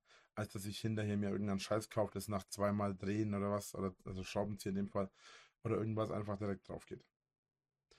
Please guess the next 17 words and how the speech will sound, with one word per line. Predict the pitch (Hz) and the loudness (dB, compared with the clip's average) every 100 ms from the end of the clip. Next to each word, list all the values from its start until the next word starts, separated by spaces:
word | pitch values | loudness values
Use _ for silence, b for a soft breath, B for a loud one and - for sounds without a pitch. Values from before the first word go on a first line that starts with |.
| - - - _ - | -20 -20 -20 _ 0
Gut, | 127 - - - | 0 0 -8 -2
dann | 117 | 2
danke | 113 143 | 4 4
ich | 139 | 4
euch | 135 | 2
fürs | - 113 | 0 -4
Zuschauen. | - 131 - 131 101 | -2 0 2 2 2
Ich | - | -2
hoffe, | 113 | -2
ihr | 113 | -2
seid | 113 | -2
beim | 104 107 | -2 -2
nächsten | 110 - 107 | -2 -4 -4
Video | 107 117 120 | 0 2 2
wieder | 117 | 2
mit | 113 | 2
dabei. | 117 101 123 | 0 2 2